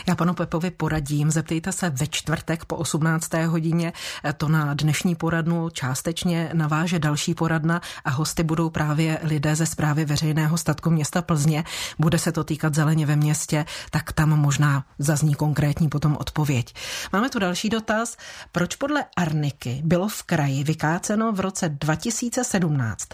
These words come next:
dvanáct set sedmdesát jedna stromů a vysazeno pouze padesát dva nových? Ptá se Míra ze Šumavy.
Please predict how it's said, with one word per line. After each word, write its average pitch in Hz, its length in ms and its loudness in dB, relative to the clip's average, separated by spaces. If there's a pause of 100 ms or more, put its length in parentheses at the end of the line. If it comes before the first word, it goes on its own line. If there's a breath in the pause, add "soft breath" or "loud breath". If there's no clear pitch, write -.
dvanáct 170 600 2
set - 160 -8
sedmdesát 202 560 0
jedna 220 180 0
stromů 156 420 0 (440 loud breath)
a - 80 2
vysazeno 202 520 0
pouze 202 280 0
padesát 185 600 0
dva 185 280 0
nových? 170 480 0
Ptá 120 200 -2
se 160 160 0
Míra 170 240 2
ze 196 120 -2
Šumavy. 147 380 2